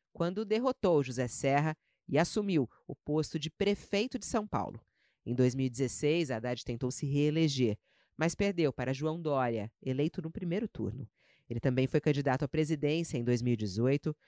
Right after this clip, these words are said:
quando o ex-presidente Lula foi preso e declarado inelegível pelo T S E. Bolsonaro acabou eleito com cinquenta e cinco vírgula treze por cento dos votos contra quarenta e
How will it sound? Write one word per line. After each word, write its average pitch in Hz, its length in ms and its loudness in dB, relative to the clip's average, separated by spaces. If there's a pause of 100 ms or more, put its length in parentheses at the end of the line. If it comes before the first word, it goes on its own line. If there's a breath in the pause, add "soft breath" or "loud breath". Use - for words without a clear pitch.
(120)
quando 143 220 2
o 160 60 6
ex-presidente 170 720 2
Lula 151 400 0
foi 175 220 2
preso 147 600 0 (240)
e 131 80 -6
declarado 135 640 2
inelegível 185 920 2
pelo 120 240 -2
T 143 140 -2
S 131 340 0
E. 107 160 0 (320)
Bolsonaro 123 540 -2
acabou 131 340 0
eleito 175 420 0
com - 160 -8
cinquenta 151 640 0
e 151 80 0
cinco 180 520 -2
vírgula 120 300 0
treze 131 300 0
por 120 140 -4
cento - 260 -6
dos 135 200 -2
votos 123 460 0
contra 123 440 -4
quarenta 143 600 -4
e 190 100 -6